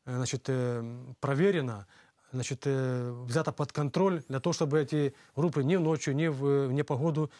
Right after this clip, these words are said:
не могли проникнуть на территорию Украины. Есть еще одно направление, очень опасное для нашей, это южное направление по морю. Потому что в Крыму сейчас сосредоточена группировка войск Российской Федерации,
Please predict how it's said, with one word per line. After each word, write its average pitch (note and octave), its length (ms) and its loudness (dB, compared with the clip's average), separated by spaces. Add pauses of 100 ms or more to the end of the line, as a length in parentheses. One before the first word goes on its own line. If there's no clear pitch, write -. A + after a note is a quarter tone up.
не C3+ 100 0
могли C#3+ 240 2
проникнуть C#3 460 -2
на B2+ 100 -2
территорию B2 400 0
Украины. A2+ 400 -4 (1080)
Есть C#3+ 280 2
еще F#3+ 200 4
одно E3+ 160 2
направление, D#3 520 2
очень D3+ 280 0
опасное C#3 440 0
для C3 120 0
нашей, C3 300 -2
это C3 180 -4
южное C3+ 320 2
направление C3+ 500 0
по C3+ 140 -2
морю. A#2 360 -4 (640)
Потому C3+ 200 0
что C#3 120 2
в A#2+ 60 -8
Крыму E3+ 260 2
сейчас C#3 200 -2
сосредоточена C#3+ 600 -2
группировка C#3 460 0
войск D#3+ 360 -2 (160)
Российской C#3+ 380 -2
Федерации, D3+ 580 0